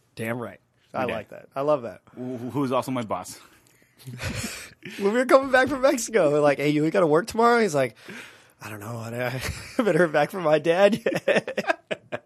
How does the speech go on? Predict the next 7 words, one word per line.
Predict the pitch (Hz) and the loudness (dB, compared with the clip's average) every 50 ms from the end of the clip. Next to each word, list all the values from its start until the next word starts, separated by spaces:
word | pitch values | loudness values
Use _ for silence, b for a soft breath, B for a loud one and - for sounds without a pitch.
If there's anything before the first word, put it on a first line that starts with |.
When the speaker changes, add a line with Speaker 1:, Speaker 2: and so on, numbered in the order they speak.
| _ - - | _ -18 -18
Speaker 1:
<laughs> | _ _ _ - - B B B B 202 254 277 240 208 190 180 156 131 135 147 156 147 B - | _ _ _ -20 -20 B B B B -12 -12 -12 -12 -12 -14 -16 -16 -18 -20 -20 -20 -20 B -14
Speaker 2:
It's, | - 160 - 139 123 123 | -14 -14 -14 -18 -20 -20
you | 160 190 | -16 -14
know | 202 202 | -12 -10
what? | 208 190 - - | -8 -10 -10 -10
It, | 156 _ _ _ _ _ _ _ _ _ _ _ _ _ _ _ _ _ - | -16 _ _ _ _ _ _ _ _ _ _ _ _ _ _ _ _ _ -12
if, | 135 127 | -12 -12